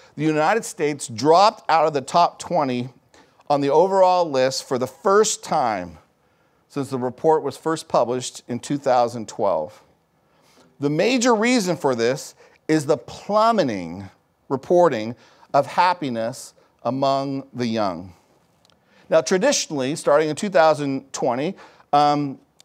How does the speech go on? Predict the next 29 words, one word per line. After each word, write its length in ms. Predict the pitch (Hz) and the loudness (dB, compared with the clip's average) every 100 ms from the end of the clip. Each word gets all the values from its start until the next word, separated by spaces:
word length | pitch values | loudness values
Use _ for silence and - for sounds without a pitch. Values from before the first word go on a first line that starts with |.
| - | -4
those 340 | 151 233 240 | 4 4 4
under 200 | 175 170 | 0 -2
thirty 380 | 165 220 233 208 | -2 2 2 4
have 200 | 185 170 | 2 2
been 140 | 202 | 0
among 440 | 214 190 185 180 165 | 2 2 2 0 -2
the 100 | 160 | 0
happiest, 580 | 214 240 240 123 110 - | 2 0 0 -6 -6 -4
and 120 | 139 | -2
then 100 | 175 | -2
it 80 | 160 | -2
kinda 200 | 180 160 | -2 0
goes 220 | 156 139 | 0 2
down 340 | 135 160 190 | 0 2 2
after 240 | 180 170 139 | 0 -2 -6
thirty, 500 | - 127 135 220 214 - _ _ | -2 -2 -2 -4 -8 -16 _ _
and 100 | 120 | -4
then 80 | 123 | -2
around 420 | 131 135 139 135 | -2 -2 -2 2
mid, 380 | 147 147 147 - | 2 2 -4 -8
mid 300 | 147 151 131 | -2 -2 0
fifties 400 | 156 151 175 170 | -2 -2 -4 -6
and 100 | 143 | -6
sixties, 400 | 156 - 202 165 | -6 -4 -6 -6
it 80 | 139 | -6
starts 400 | - 147 131 - | -2 -2 -2 -4
to 80 | |
raise 420 | 180 185 208 202 147 | 0 2 2 0 -2
again. 380 | 131 120 98 | -2 -2 -2